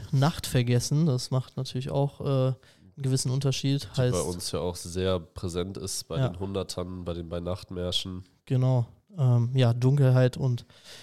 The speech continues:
Speaker 1: die Nachtkälte. Ähm, ja, gerade bei Hundertern, wenn ihr schon tagsüber den ganzen Tag unterwegs wart, im Sommer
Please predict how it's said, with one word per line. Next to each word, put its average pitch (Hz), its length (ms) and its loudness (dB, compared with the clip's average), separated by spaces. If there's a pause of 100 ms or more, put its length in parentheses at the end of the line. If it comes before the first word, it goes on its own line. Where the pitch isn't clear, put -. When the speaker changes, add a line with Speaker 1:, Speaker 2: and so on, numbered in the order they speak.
(160)
Speaker 1:
die 156 220 2
Nachtkälte. 147 1000 4 (300)
Ähm, 120 400 2 (460)
ja, 117 340 6
gerade 131 240 6
bei 123 140 8
Hundertern, 127 520 2
wenn 120 100 0
ihr 120 80 -2
schon 120 180 -4
tagsüber 123 440 -2
den 123 120 -2
ganzen 123 200 -4
Tag 123 160 0
unterwegs 123 560 -2
wart, 123 300 0 (560)
im 139 100 6
Sommer 123 500 8